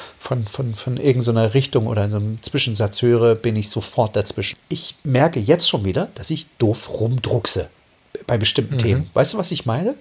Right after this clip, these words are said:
Speaker 1: So.
Speaker 2: Mhm, voll,
Speaker 1: Und das geht
Speaker 2: ja.
Speaker 1: mir voll auf <laughs> die Nüsse, weil ich kenne, ich komme aus einer Zeit, wo das nicht so war, wo du Dinge gesprochen hast und es irgendwie der Impuls zählte.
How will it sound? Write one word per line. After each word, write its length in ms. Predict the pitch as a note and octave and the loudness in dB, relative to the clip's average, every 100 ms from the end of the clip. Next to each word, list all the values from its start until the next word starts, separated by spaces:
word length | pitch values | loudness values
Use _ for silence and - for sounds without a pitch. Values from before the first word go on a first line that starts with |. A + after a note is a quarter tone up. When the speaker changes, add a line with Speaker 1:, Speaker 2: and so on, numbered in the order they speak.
| _ - | _ -8
Speaker 1:
So. 200 | - C3 | 2 4
Speaker 2:
Mhm, 160 | F3+ | 4
voll, 160 | D#3 D#3 | 4 2
Speaker 1:
Und 100 | A#2+ | 4
das 140 | - | 2
geht 100 | - B2 | 2 0
Speaker 2:
ja. 40 | |
Speaker 1:
mir 120 | F#3+ | -2
voll 380 | - - A#3+ D#4 D3+ | -2 0 2 2 2
auf 420 | F#3 - - - - - | 0 -2 -14 -18 -14 -12
<laughs> 240 | - - - | -12 -18 -8
die 80 | |
Nüsse, 480 | C#3 C#3 E3+ B2 D3+ E3+ - - - | 0 4 4 4 0 -4 -12 -12 -2
weil 160 | C3+ D3 | 0 0
ich 240 | C#3 - | -4 -6
kenne, 280 | - D#3 E3+ | 2 2 2
ich 140 | D3+ | -2
komme 220 | - D#3 - | 0 2 0
aus 220 | C3 - | -2 -2
einer 100 | A2+ | -2
Zeit, 340 | - G#2+ B2 | 0 0 0
wo 60 | D#3 | -2
das 240 | F#3 - | -2 0
nicht 240 | F#3+ A3 - | 0 2 2
so 220 | G#2 F2+ | 2 2
war, 320 | F2 F#2+ C3 | 0 0 0
wo 100 | D#3 | 0
du 380 | D#3+ D#3+ D#3+ - _ _ - | 2 0 -2 -6 _ _ 0
Dinge 240 | D#3+ D#3 - - | 0 0 -6 -6
gesprochen 500 | - C#3 C#3+ F#3 D3+ | -2 2 2 2 -2
hast 260 | F#3 - | -2 -2
und 80 | C#3 | -2
es 160 | C#3+ - | -2 -4
irgendwie 540 | A3+ C#3 C#3 C#3 C3+ C3 - - | 0 0 0 -2 -2 -4 -14 0
der 80 | C#3+ | 0
Impuls 500 | C3+ - C3+ B2 - | 0 2 4 4 0
zählte. 420 | - G#2 F2+ G2+ | 2 2 2 -2